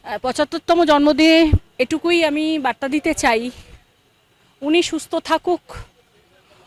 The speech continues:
উনি পঁচাত্তর কেন, একশো বছর পর্যন্ত আমাদের ভারতবর্ষের প্রধানমন্ত্রী হয়ে থাকুক,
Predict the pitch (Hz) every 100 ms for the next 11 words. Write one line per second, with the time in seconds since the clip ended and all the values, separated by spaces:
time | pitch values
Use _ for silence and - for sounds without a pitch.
0 | _ 302 330 359 381 - 294 370 359 359
1 | 339 294 262 202 - _ _ _ _ -
2 | 277 - 403 392 381 392 339 339 277 320
3 | 311 311 285 277 294 349 339 277 294 277
4 | 302 - 269 262 277 359 381 392 415 320
5 | 269 240 - 202